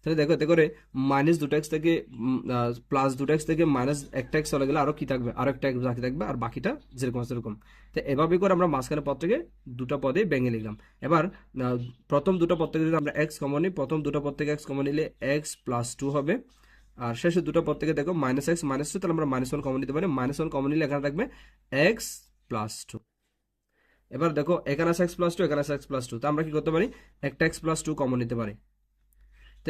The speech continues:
এখান থেকে x plus two টা কমন নিলে এখানে থাকবে আর x, এখানে x plus two কমন নিলে এখানে থাকবে কত? মাইনাস ওয়ান। এবার দেখো আমাদের তিনটে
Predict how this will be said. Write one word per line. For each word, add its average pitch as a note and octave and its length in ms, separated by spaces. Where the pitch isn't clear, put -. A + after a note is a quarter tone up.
এখান D#3+ 160
থেকে E3+ 180
x - 20
plus E3 200
two D#3+ 120
টা E3 120
কমন D3+ 160
নিলে D#3+ 160
এখানে D3 200
থাকবে D3+ 180
আর C3+ 60
x, - 20
এখানে D3+ 200
x - 20
plus D3 200
two D#3 120
কমন C#3+ 140
নিলে D3 140
এখানে C3+ 160
থাকবে D3 200
কত? B2 100
মাইনাস A2+ 320
ওয়ান। G#2 160
এবার F3 120
দেখো E3+ 160
আমাদের D3+ 220
তিনটে D3 280